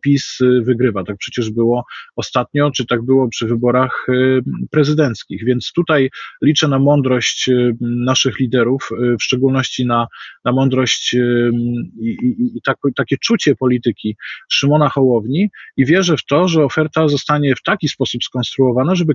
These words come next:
każdy w Polsce miał na kogo głosować, żeby nie był skazany na głosowanie na, na, na jedną listę, żeby mógł głosować programowe i, e,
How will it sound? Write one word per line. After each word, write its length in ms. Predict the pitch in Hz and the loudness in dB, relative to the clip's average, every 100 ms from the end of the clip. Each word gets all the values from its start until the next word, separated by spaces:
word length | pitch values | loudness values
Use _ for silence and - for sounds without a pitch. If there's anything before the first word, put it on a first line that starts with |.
| - | 0
każdy 320 | 139 165 160 | -2 0 -4
w 80 | - | 0
Polsce 420 | 151 135 - 151 | 0 0 0 0
miał 280 | 135 139 147 | 2 2 2
na 120 | 131 | 0
kogo 300 | - 127 135 | -2 0 0
głosować, 540 | 127 127 139 101 98 | 2 0 0 0 -2
żeby 180 | 117 131 | -2 0
nie 120 | 165 | 2
był 140 | 156 127 | 4 2
skazany 680 | - 135 120 139 139 117 110 - - - - | 0 -2 0 2 2 0 -2 -10 -18 -18 -4
na 80 | 120 | 0
głosowanie 600 | 131 131 135 131 127 123 | 2 2 2 2 2 2
na, 320 | 120 117 117 104 | 2 2 0 0
na, 200 | 117 110 | -2 0
na 160 | 117 | 2
jedną 320 | 123 131 131 | 2 2 2
listę, 460 | 139 156 - 131 120 | 4 2 0 0 2
żeby 220 | 117 120 | 0 0
mógł 380 | 127 143 139 123 - _ - | 2 4 2 2 -6 _ 0
głosować 420 | 127 - 131 127 151 131 | 0 0 -2 0 0 0
programowe 640 | 143 131 131 127 117 117 113 - - - | 0 2 2 0 0 -2 -2 -12 -18 0
i, 300 | 160 208 214 | 4 4 4
e, 80 | 139 | 0